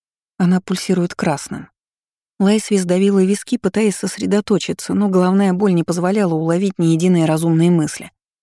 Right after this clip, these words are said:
«Что-то не так. Будет плохо, я...» «Успокойся», — Асгрим положил руку ей на плечо.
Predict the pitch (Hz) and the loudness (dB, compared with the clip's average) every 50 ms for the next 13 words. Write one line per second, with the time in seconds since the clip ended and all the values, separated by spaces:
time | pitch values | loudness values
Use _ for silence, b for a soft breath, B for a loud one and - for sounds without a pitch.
0 | _ _ _ _ _ - - - 208 190 - 190 185 190 196 - - 151 - - | _ _ _ _ _ -14 -4 -4 -4 -2 0 2 2 2 2 0 -6 -10 -12 -16
1 | _ _ _ _ _ _ 196 185 202 202 196 196 - - - 220 220 196 - - | _ _ _ _ _ _ 0 0 2 2 0 -2 -2 -2 0 0 2 0 0 0
2 | 165 156 156 160 160 170 - 196 - _ _ _ _ _ _ _ _ _ _ _ | -2 0 0 -2 -2 -2 -6 -8 -12 _ _ _ _ _ _ _ _ _ _ _
3 | _ _ - 80 - - - - 156 156 - - 147 139 131 127 - - - - | _ _ -8 -8 -8 -8 -6 -6 -6 -6 -4 -2 -2 -2 -2 -4 -8 -12 -16 -18
4 | _ _ _ _ _ _ - 165 160 165 160 180 180 170 - - 147 143 139 147 | _ _ _ _ _ _ -4 -2 -2 0 0 0 0 0 0 -2 -2 -2 -2 -2
5 | 147 147 151 160 156 - 151 139 139 143 139 139 143 - - 160 147 - - - | -2 0 -2 -2 -2 -2 -4 -2 -2 -2 -2 -2 -2 -4 -4 -6 -6 -6 -10 -12
6 | - | -12